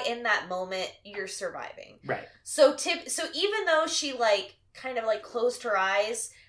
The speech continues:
Speaker 1: I was like, "This is not the franchise that kills people in that way."
Speaker 2: Right.
Speaker 1: Once Ghostface is gone,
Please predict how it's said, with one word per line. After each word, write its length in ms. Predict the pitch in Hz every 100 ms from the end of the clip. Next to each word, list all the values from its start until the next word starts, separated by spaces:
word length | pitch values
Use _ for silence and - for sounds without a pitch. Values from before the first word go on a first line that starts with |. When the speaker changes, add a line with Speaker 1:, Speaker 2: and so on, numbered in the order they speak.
| _ -
Speaker 1:
I 120 | 254
was 160 | 277 285
like, 260 | 285 -
"This 220 | 320 381 466
is 160 | 415
not 240 | 320 294 -
the 80 |
franchise 580 | 247 233 214 208 196 202
that 160 | 190 -
kills 400 | - 185 170 -
people 380 | 220 208 180 -
in 160 | 185
that 240 | 170 156 -
way." 300 | 175 - -
Speaker 2:
Right. 260 | - - -
Speaker 1:
Once 280 | 240 349 -
Ghostface 600 | 311 320 320 294 277 262
is 140 | 233
gone, 560 | - 202 208 220 240 277